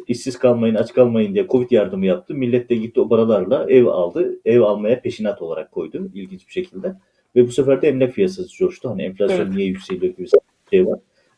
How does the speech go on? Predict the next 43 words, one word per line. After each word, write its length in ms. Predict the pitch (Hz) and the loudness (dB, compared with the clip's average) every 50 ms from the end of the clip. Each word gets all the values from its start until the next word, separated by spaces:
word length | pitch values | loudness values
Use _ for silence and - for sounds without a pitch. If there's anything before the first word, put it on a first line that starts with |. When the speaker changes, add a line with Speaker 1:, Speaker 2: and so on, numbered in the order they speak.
| - | -6
Speaker 1:
İlginç 340 | 147 151 160 214 226 226 - | -4 0 4 4 4 4 6
bir 60 | - | 4
anekdot. 440 | 120 202 202 185 185 - 180 190 - | 4 6 4 0 2 0 0 2 2
Yani 180 | 139 135 120 120 | 2 2 2 2
hani 280 | 131 127 131 123 117 | 0 0 0 2 2
bankalar 420 | 127 135 139 135 - 143 147 151 151 - | 2 2 2 2 4 4 4 2 2 4
şeye 220 | 156 151 139 113 | 6 6 6 6
bakıyor, 280 | 95 90 - - 95 92 | 2 -2 -2 -2 -4 -2
şuna 200 | - 143 131 110 | 0 0 2 2
bakıyor. 280 | 95 92 92 98 101 | 2 0 0 -2 -2
Bu 60 | 120 123 | -2 -4
kişinin 260 | - - 127 127 120 | -6 -6 -6 -4 -2
düzenli 360 | 123 120 131 131 131 127 123 | 0 2 2 2 2 0 0
geliri 300 | 123 127 120 127 131 131 | 0 0 0 0 2 2
var 180 | 143 135 120 95 | 2 2 2 0
mı? 200 | 92 104 - - | -2 -4 -6 -6
Kredi 280 | _ - 117 123 120 117 | _ 0 2 2 0 0
history 380 | 113 - - - 117 113 110 110 | -6 -14 -10 -6 -4 -4 -4 -6
dedikleri 380 | 107 98 _ - 107 104 110 | -8 -12 _ -8 -8 -8 -8
bir 60 | - | -10
kural 280 | - - 104 107 107 92 | -8 -4 -2 0 0 0
var 160 | 85 76 76 - | -2 -4 -6 -8
burada. 260 | 80 76 - - - _ _ _ _ _ _ _ _ | -12 -12 -12 -12 -12 _ _ _ _ _ _ _ _
Hani 180 | - 120 110 101 | -4 -2 -2 -2
ödemelerini 680 | - - 120 120 123 120 120 120 120 120 120 123 117 | 0 -2 0 2 2 4 4 4 2 2 2 0 -2
düzgün 260 | 117 110 107 117 123 | -4 -6 -4 -4 0
yapıyor 340 | 120 113 104 107 - 120 101 | 0 0 0 2 2 2 2
mu? 100 | 95 92 | 2 0
Faturalarını 480 | 98 110 107 - 113 107 110 107 107 104 | -2 -2 -2 -2 -2 0 0 -2 -2 -6
düzgün 220 | 104 104 110 113 | -10 -8 -6 -4
ödüyor 280 | 110 107 113 120 104 92 | -4 0 0 0 0 2
mu? 120 | 95 92 | 0 2
Eğer 180 | - 139 139 135 | 4 6 6 6
onlara 340 | 135 131 139 143 147 143 | 4 2 2 2 2 2
bakıyorsa 600 | 139 147 - - 190 123 - - 143 180 185 - _ _ _ _ _ _ _ _ _ _ | 2 0 2 4 4 4 4 0 -2 -4 -4 -6 _ _ _ _ _ _ _ _ _ _
ev 140 | - 135 135 | 0 4 6
almak 260 | 139 139 139 139 131 | 6 6 6 4 0
için 160 | 123 - 139 127 | -2 -4 -2 2
paraya 240 | 131 127 135 131 | 4 6 6 4
ihtiyacınız 440 | 123 123 139 127 123 123 123 120 113 | 4 4 4 4 4 4 0 -2 -4
yok. 140 | 104 90 92 | -6 -4 -2
Sadece 380 | - 123 110 98 92 104 120 - | 0 0 0 0 -2 -4 -10 -10
sizin 320 | - 101 104 120 135 139 | -10 -8 -8 -8 -8 -8